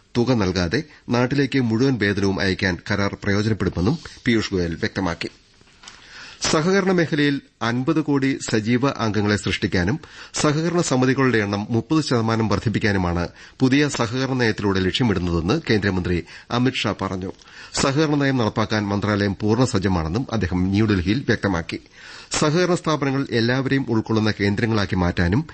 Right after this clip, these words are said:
ഗ്രാമീണ മേഖലയിലടക്കം വൻതോതിൽ തൊഴിലവസരങ്ങൾ സൃഷ്ടിക്കാനും പുതിയ സഹകരണ നയം ലക്ഷ്യമിടുന്നു. രാജ്യത്തെ മുപ്പത്തിമൂന്ന് ബോയിംഗ് എഴുന്നൂറ്റി എൺപത്തിയേഴ് ഡ്രീം ലൈനർ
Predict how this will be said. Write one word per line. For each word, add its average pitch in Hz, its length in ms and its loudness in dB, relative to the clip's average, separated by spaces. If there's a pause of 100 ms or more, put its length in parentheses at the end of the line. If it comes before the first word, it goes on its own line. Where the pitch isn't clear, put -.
(220)
ഗ്രാമീണ 147 400 2
മേഖലയിലടക്കം 120 840 0
വൻതോതിൽ 113 540 2
തൊഴിലവസരങ്ങൾ 120 560 2
സൃഷ്ടിക്കാനും 92 600 0 (280)
പുതിയ 123 300 2
സഹകരണ 107 440 -2
നയം 95 300 0
ലക്ഷ്യമിടുന്നു. 90 500 -2 (1400)
രാജ്യത്തെ 185 340 2
മുപ്പത്തിമൂന്ന് 170 600 0
ബോയിംഗ് 147 520 2
എഴുന്നൂറ്റി 127 400 2
എൺപത്തിയേഴ് 113 580 0
ഡ്രീം 117 380 0
ലൈനർ 127 240 -2